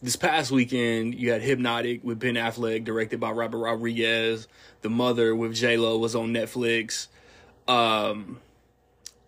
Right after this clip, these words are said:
as I try to explain what came out this past weekend, I'm blanking hard. Book Club, The Next Chapter, um, the sequel to Book Club. And on physical media,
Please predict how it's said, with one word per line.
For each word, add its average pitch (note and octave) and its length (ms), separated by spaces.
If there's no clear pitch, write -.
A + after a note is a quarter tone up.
as B2 340
I A#2+ 160
try B2 400
to B2 200
explain A#2+ 760
what A#2+ 200
came A#2 300
out A2 220
this A2+ 120
past A#2 400
weekend, A2+ 360
I'm A2+ 320
blanking A#2 680
hard. A2 560
Book B2+ 220
Club, B2 440
The A#2 80
Next A#2 260
Chapter, B2+ 640
um, A2+ 680
the A#2 60
sequel B2+ 340
to C3+ 80
Book C#3 220
Club. D2 320
And C#3 140
on C3 360
physical C#3+ 400
media, A2+ 440